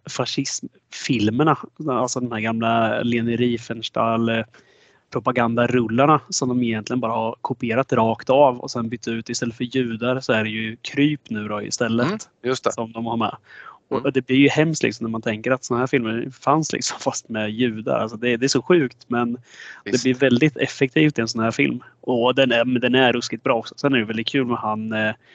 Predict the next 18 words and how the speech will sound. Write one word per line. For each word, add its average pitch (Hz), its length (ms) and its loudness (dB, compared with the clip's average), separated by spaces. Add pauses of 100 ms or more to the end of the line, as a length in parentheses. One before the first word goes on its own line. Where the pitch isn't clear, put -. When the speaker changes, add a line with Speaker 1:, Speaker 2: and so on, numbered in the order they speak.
(440)
Speaker 1:
kommer 120 200 -2
aldrig 110 180 -4
ihåg 123 100 -12
vad 113 80 -4
han 117 60 -4
heter, 117 340 -4
han 113 180 -8
från 113 240 -6
How 120 200 2
I 113 40 2
Met 113 260 -2
Your 120 120 -2
Mother 117 440 2
som 135 160 -8
spelar 113 220 -4
den 113 120 -2
här, 107 260 2 (240)
eh, 104 80 -4